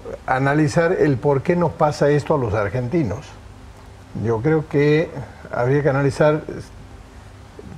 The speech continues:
el, en las mesas o los políticos, lo que fuera, sentarse y dialogar de una vez por todas y a sincerar, porque si no, nos seguimos mintiendo. Yo creo que hay que, hay que sincerar la economía, porque creo que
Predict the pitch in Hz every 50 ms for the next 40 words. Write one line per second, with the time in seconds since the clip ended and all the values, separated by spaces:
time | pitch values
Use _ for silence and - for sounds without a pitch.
0 | - - - - - 110 107 107 113 117 113 104 120 113 110 104 95 - - 135
1 | 151 165 151 - - 147 143 147 - - 113 101 104 95 95 92 85 92 95 -
2 | - 117 113 127 151 151 - - 160 120 - 117 117 113 113 110 107 107 95 123
3 | 143 151 143 - - 135 139 139 - 156 151 151 143 - 151 139 113 117 123 120
4 | 131 143 147 160 156 151 160 180 - - - - - - - - - - - -
5 | - 139 131 139 143 151 156 170 156 160 160 151 127 147 170 170 175 160 147 135
6 | 127 - 156 156 139 - 180 220 269 262 208 147 147 117 110 117 101 123 139 160
7 | 185 185 160 - 135 139 160 170 165 143 131 139 143 151 156 254 262 180 110 98
8 | - - - - - - - - - - - - - - - - - - - -
9 | - 120 131 143 190 233 254 240 196 180 180 185 196 190 185 170 160 - - 131
10 | 120 104 127 123 - - 160 156 147 - 185 226 254 240 185 147 131 127 147 135
11 | 139 135 131 120 104 85 76 - - - - - - - - 123 127 123 117 104
12 | - 147 151 170 196 208 - - - 175 175 180 196 214 -